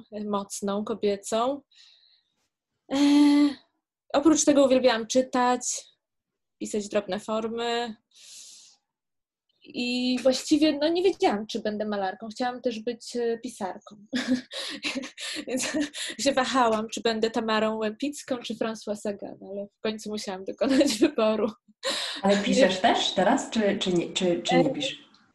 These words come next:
Speaker 1: właściwie ciągle coś piszę na jakichś karteczkach. Jak urodził się Antek, to cały czas pisałam mu jakieś opowiadanka,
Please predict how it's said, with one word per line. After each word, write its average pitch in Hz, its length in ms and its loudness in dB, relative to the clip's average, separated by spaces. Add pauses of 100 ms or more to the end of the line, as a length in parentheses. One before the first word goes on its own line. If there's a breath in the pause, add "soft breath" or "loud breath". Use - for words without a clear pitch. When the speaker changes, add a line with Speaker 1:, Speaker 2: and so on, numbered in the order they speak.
(600)
Speaker 1:
właściwie 277 580 6
ciągle 311 380 4
coś 277 280 2
piszę 240 480 0
na 233 80 -6
jakichś 233 400 -10
karteczkach. 233 880 -2 (160)
Jak 233 320 -2 (100)
urodził 240 360 0
się - 200 -6
Antek, 254 440 0
to 233 280 -2
cały 247 220 0
czas 240 200 -8
pisałam 202 440 -6
mu 196 80 -6
jakieś 202 460 -8
opowiadanka, 208 960 -4